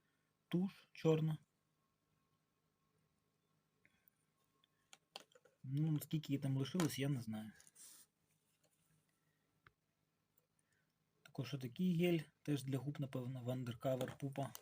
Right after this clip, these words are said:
Так, це теж пупа, якийсь Power Foundation. Тут я точно бачу, що не користувалися.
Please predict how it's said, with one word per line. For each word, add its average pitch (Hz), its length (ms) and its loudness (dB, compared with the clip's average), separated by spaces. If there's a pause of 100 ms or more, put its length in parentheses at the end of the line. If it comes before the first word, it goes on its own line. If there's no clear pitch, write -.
(580)
Так, - 240 -6
це 131 100 -4
теж - 240 0
пупа, 180 400 2
якийсь 147 260 -4
Power 139 420 4
Foundation. 127 600 -6 (760)
Тут 147 160 -2
я 147 80 4
точно 131 320 -2
бачу, 139 280 2
що - 140 -6
не 123 100 -4
користувалися. 117 840 -8